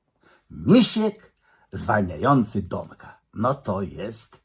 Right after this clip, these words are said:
świetny news. Na ile perspektywa jest możliwa? Kamiński ma nosa, chociaż nie zawsze. Pisząc pracę Koniec pisu, palnął głupstwo dekady, jeśli nie stulecia, ale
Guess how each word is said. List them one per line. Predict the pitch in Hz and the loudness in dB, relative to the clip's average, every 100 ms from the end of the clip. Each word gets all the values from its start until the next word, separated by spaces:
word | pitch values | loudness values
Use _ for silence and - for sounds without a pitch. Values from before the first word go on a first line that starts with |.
| _ | _
świetny | - - 214 247 - - 90 | -14 4 6 6 2 -8 -6
news. | 101 - - - _ _ _ - _ _ _ | -8 -10 -14 -16 _ _ _ -20 _ _ _
Na | 113 | 2
ile | 131 180 196 - _ | 6 6 4 0 _
perspektywa | 135 123 - - 151 | -2 -2 -4 -2 2
jest | 147 131 | 2 2
możliwa? | 135 98 113 135 175 _ _ _ - - _ _ _ _ | 0 0 0 0 -2 _ _ _ -20 -20 _ _ _ _
Kamiński | 170 269 302 - 254 | 4 4 2 0 2
ma | 262 247 | 6 8
nosa, | 247 190 151 - 196 | 8 6 4 2 2
chociaż | 151 127 107 131 147 | 0 -6 -4 -6 -4
nie | 202 196 | -2 4
zawsze. | 160 113 - - - | 4 4 -6 -20 -8
Pisząc | 190 156 143 | -4 -2 -4
pracę | 147 160 - 120 - _ | 0 0 0 -4 -4 _
Koniec | 180 185 147 107 - - _ | 6 6 4 0 -8 -14 _
pisu, | - 226 - 240 214 - _ | 2 2 4 -2 -4 -10 _
palnął | 139 175 180 151 120 | 4 6 6 4 0
głupstwo | 101 110 139 139 - - 123 101 - _ | -2 -2 -2 -2 -12 -2 0 0 -8 _
dekady, | - 110 - 135 139 139 | -12 -12 4 4 6 0
jeśli | 107 104 113 | -2 -2 0
nie | 123 | 0
stulecia, | - 180 185 156 - | 2 8 8 6 0
ale | 190 254 247 | 2 2 0